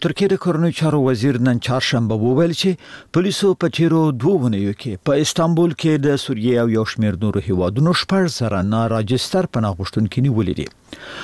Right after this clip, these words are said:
په وروستیو کې په دې اندېښنه ښکاره شوې چې په سلګونو سوریهوال مهاجر وروسته له دې بیرته خپل هیواد ته استول شوي چې هغوی د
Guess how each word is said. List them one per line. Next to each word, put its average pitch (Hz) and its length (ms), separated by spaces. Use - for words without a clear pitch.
په 180 160
وروستیو 190 400
کې 185 240
په 160 120
دې 160 60
اندېښنه 143 420
ښکاره 98 320
شوې 92 300
چې 113 80
په 165 160
سلګونو 175 400
سوریهوال 127 720
مهاجر 156 480
وروسته 165 480
له 101 100
دې 107 200
بیرته 98 280
خپل 85 280
هیواد 87 320
ته 67 100
استول 78 380
شوي 165 260
چې - 500
هغوی 196 380
د 180 100